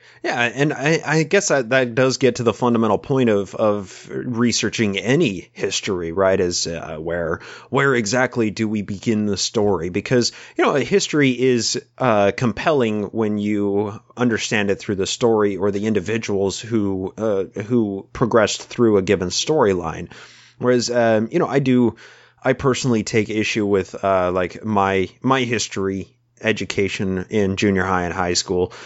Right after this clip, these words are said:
because I was never interested in history during those years. It took me, uh, leaving the, the structured education history, uh, and studying dangerous <laughs> history, you know, pardon my, the, the, uh, the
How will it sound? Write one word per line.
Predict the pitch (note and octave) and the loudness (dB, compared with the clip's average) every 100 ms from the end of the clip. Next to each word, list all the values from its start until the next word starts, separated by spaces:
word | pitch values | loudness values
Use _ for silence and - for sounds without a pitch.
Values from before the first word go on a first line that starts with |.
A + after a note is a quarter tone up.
| - _ | -20 _
because | A#2 D#3 D3 - | 0 2 0 0
I | E3+ F#3 | 0 2
was | E3+ | 2
never | F#3 E3+ - | 2 2 2
interested | C3 - B2+ B2 G#2 | 0 0 -2 0 0
in | F#2+ | 0
history | A2+ G2+ - G2+ | -2 -2 0 0
during | F#2 G2+ G2 F#2 | 2 0 0 0
those | F#2 F2 G2+ | -2 -2 0
years. | B2+ G#2+ F#2 | 2 2 2
It | A2 B2+ | 0 2
took | C#3+ A2 | 2 2
me, | A#2 A2 G#2 - - _ G#2 | 2 2 0 -6 -20 _ 0
uh, | G2+ F2+ | 2 4
leaving | A2 F#3+ A2 F#2+ F#2 - | 2 0 0 -2 -4 -10
the, | A#2 G#2+ G2+ G2 | -4 0 0 0
the | G#2 G2 | 2 0
structured | - A#2 - G#2 | 2 0 0 -2
education | F#2+ F#2+ G2+ - A2 - G2+ F#2+ F#2 - | -2 -2 -4 -2 -2 0 -2 -2 -6 -10
history, | - A2+ - F#2+ F2+ G#2 - - _ _ - | -4 -4 -2 -2 -2 -4 -10 -20 _ _ -6
uh, | G#2+ | -2
and | G2 G#2 G2+ G2 F#2 | 0 0 2 0 0
studying | - - A2+ G#2 G#2 F#2+ | -2 2 2 2 0 2
dangerous | B2+ F3+ A#2 F#2+ - | 2 2 2 0 0
<laughs> | A#2+ | -2
history, | - - C3 A2+ A2 - | -2 0 2 2 -2 -6
you | A2 G#2+ | -2 2
know, | G2+ G#2+ - - - | 2 0 -8 -20 -12
pardon | - G#2+ G2+ | 0 2 2
my, | G2+ F#2+ | 0 0
the, | G2 G2+ G2+ | 2 0 0
the, | A2+ A2 G2 | -2 2 2
uh, | F#2+ F2+ | 2 0
the | G#2 F#2+ F#2 | -4 -4 -6